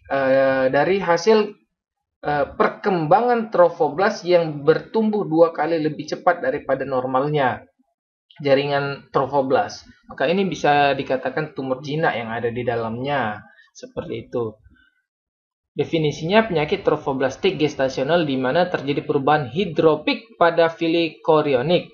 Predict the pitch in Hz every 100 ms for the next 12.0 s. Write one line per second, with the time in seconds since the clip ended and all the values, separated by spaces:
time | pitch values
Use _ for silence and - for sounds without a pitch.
0 | - - - 156 147 147 135 165 135 160
1 | 165 165 _ - 170 147 147 160 175 139
2 | 151 147 151 143 147 143 135 131 190 196
3 | - 135 127 123 120 131 117 - 131 135
4 | 131 127 131 170 226 254 - _ _ -
5 | 127 131 131 135 127 123 123 127 143 120
6 | - 233 233 - 151 165 151 120 139 170
7 | 165 160 165 180 180 180 - 196 185 165
8 | - 147 165 143 117 101 _ _ _ _
9 | _ _ _ 135 151 143 143 135 131 131
10 | 131 131 - _ _ _ 123 123 123 120
11 | - 131 135 - 160 156 147 139 139 139